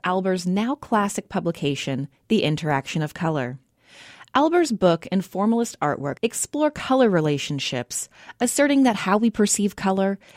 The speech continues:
is highly dependent on its surroundings. Albers' assertion is correct,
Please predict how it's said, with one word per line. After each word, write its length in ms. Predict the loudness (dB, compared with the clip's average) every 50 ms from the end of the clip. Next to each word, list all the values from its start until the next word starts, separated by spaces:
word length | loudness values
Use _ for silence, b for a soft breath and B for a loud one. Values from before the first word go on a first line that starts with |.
| B B
is 140 | -6 -6 -6
highly 440 | -8 -10 -6 -2 0 2 2 4 2
dependent 500 | 2 0 0 0 0 2 2 2 0 0
on 120 | -2 -2
its 140 | -2 -2 -2
surroundings. 880 | -4 -2 0 0 0 0 0 0 -2 -2 -4 -4 -6 -8 -10 -12 -14 -16 _ _ _ B B B B B B B B B -2
Albers' 320 | -2 0 0 0 0 0
assertion 540 | 0 0 2 2 2 2 2 2 0 -2 -2 0 2
is 240 | 2 2 2 0 -4
correct, 580 | -6 -6 -2 0 2 2 0 0 -6 -14 -20